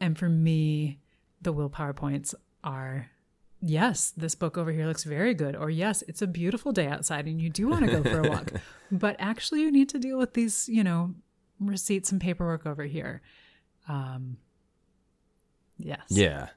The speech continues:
Speaker 1: That's only half answering your question.
Speaker 2: No, that makes sense. I was also gonna ask you, for you, what is the, uh, what is the biggest distraction at home?
Speaker 1: Mm.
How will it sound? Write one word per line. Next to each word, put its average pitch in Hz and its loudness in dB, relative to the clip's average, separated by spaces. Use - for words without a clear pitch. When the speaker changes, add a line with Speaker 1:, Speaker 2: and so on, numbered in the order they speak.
Speaker 1:
That's 175 -4
only 170 0
half 143 -8
answering - -14
your 139 -12
question. - -16
Speaker 2:
No, 180 4
that 208 6
makes 240 2
sense. 82 -4
I 143 8
was 175 10
also 180 6
gonna 147 4
ask 120 2
you, 90 4
for - 0
you, 127 8
what 95 8
is 90 6
the, 80 2
uh, 73 0
what 101 6
is 95 4
the 95 2
biggest 85 4
distraction 73 -2
at - -8
home? - -12
Speaker 1:
Mm. 180 10